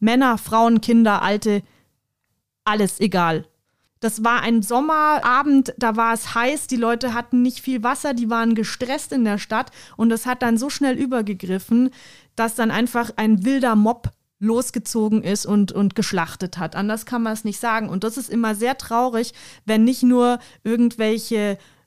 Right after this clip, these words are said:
Regenten sich gegenseitig meucheln, sondern wenn tatsächlich die Bevölkerung einfällt und diese kranke Chance nutzt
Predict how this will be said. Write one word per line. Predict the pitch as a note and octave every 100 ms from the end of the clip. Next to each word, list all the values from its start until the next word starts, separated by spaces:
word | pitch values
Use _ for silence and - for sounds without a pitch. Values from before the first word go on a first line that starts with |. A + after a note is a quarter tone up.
| _ _
Regenten | F#3 A3 G#3+ A3 F4+ - D#4
sich | C4 C4+
gegenseitig | D4 D4 C#4+ C4 B3+ C4 A3
meucheln, | A3+ B3 D#4 D4 B3+
sondern | A#3+ A#3+ A3
wenn | A#3 C4+
tatsächlich | A3+ - B3 C#4 D4 -
die | G#3+
Bevölkerung | G3 G3+ - B3 D#4+ C#4+ B3 B3 A#3+
einfällt | G#3 C4+ - G#3+ G#3+ A3
und | A3 G#3+
diese | A3+ A3 G#3 - - - _ _ _ _
kranke | - A#3+ D4+ D4
Chance | - A#3+ A#3+ C#4 - A3+
nutzt | C4 C4+ - -